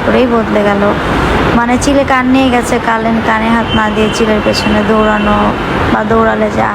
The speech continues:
হয়। এমনি আমি মানসিকভাবে অনেক বেশি ভেঙে পড়েছি। তার উপরে মিস্টার এম এর এই ধরনের, আহ, মানে কাজ আমাকে প্রচণ্ড পরিমাণে আরও আঘাত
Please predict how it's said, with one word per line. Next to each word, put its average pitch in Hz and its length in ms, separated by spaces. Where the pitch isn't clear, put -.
হয়। 220 160
এমনি 254 240
আমি 294 160
মানসিকভাবে 247 760
অনেক 226 280
বেশি 220 240
ভেঙে 220 260
পড়েছি। 208 480
তার 233 200
উপরে 220 760
মিস্টার 226 360
এম 226 220
এর 220 240
এই 233 60
ধরনের, 240 720
আহ, 202 320
মানে 214 380
কাজ 226 240
আমাকে 214 280
প্রচণ্ড 247 560
পরিমাণে 214 440
আরও 233 180
আঘাত 220 340